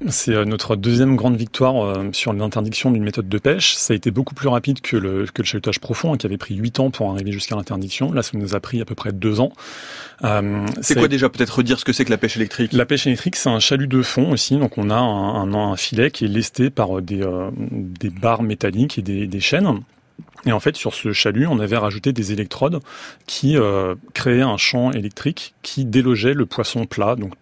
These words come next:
Speaker 1: par exemple les sols ou les plis du, du sédiment. Et donc c'était extrêmement efficace. Malheureusement, les Néerlandais, qui sont les seuls à pratiquer cette méthode de pêche en, en Europe, ont eu dix ans de tapis rouge déroulé par, euh, par les députés et par, euh, la Commission européenne pour parler d'innovation, de,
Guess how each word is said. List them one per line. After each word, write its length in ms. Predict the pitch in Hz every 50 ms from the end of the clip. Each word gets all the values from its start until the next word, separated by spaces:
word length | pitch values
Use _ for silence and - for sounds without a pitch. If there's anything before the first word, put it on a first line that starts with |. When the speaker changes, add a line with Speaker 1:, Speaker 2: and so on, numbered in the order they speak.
| _ -
Speaker 1:
par 120 | - 104
exemple 260 | 101 107 120 - - 117
les 60 | 98
sols 240 | - - 127 120 117
ou 40 |
les 140 | 104 98 101
plis 240 | - - - 143 156
du, 120 | 147 123 - - -
du 200 | 135 120 107 107
sédiment. 340 | - 131 107 110 101 - - - - - - - -
Et 60 | - 113
donc 100 | - -
c'était 180 | - - 113
extrêmement 360 | 110 - - - 135 123 117
efficace. 500 | 110 - - - - 131 - - - - - - - - - - - - -
Malheureusement, 640 | 127 120 127 127 127 117 127 123 120 131 135 139 135
les 120 | 117 107
Néerlandais, 580 | 110 113 107 110 117 117 117 113 123 127 127 120
qui 140 | - -
sont 160 | - - 107 101
les 80 | 98
seuls 200 | - - 127 120
à 40 | 110
pratiquer 380 | - 117 107 - 113 - - 113
cette 180 | - 107 92
méthode 200 | 101 95 107 92
de 100 | 92 104
pêche 280 | - 117 113 - - -
en, 180 | 95 90 92 -
en 100 | 104 98
Europe, 420 | 101 101 104 98 113 120 - 107 - - - - - -
ont 120 | 120 107 107
eu 80 | 101
dix 300 | 95 104 123 135 127 123
ans 180 | 135 135 139 131 _ _ _ _ _ _ _ _ _ _ _ - -
de 180 | 123 98 104 107
tapis 320 | - 127 127 - - 135
rouge 320 | 113 117 131 135 110 101 - - - - - - -
déroulé 460 | 123 101 117 113 107 110 107 120 123
par, 240 | 117 - 110 104 92
euh, 180 | 92 95 95 92
par 220 | 85 - 104 98
les 140 | 98 95 95
députés 580 | 92 104 101 - - - - 113 117 117 110 104
et 40 | -
par, 240 | - 104 98 98 95
euh, 20 |
la 100 | 98 98
Commission 380 | - 110 104 104 104 - 123 107
européenne 380 | 107 95 - 117 117 123 113
pour 200 | - - 113 -
parler 280 | - - 98 104 107 107
d'innovation, 920 | 98 107 110 107 98 92 101 87 - - - 110 117 120 120 120 120 117
de, 280 | 92 104 98 95 95